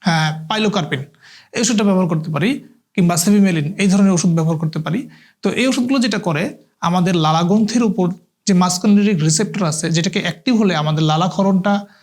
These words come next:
বাড়বে বা লালা উৎপাদন বাড়বে, হ্যাঁ, সেই রিসেপ্টরকে এই ওষুধগুলো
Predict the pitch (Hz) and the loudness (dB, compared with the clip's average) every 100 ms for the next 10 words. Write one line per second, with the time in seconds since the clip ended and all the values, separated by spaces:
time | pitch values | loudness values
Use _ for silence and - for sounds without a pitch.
0 | _ - 180 170 175 156 143 160 165 165 | _ -2 2 2 2 0 0 -2 0 2
1 | 185 180 214 220 214 160 139 139 - _ | 2 0 2 2 4 2 -2 -6 -10 _
2 | - 233 247 - _ - - 240 269 285 | -4 -4 -4 -12 _ -4 -2 0 0 -2
3 | 320 170 180 269 - 220 277 - - 202 | -2 0 0 0 -2 -4 -4 -6 -4 0
4 | 196 208 170 220 311 | 0 0 0 0 -2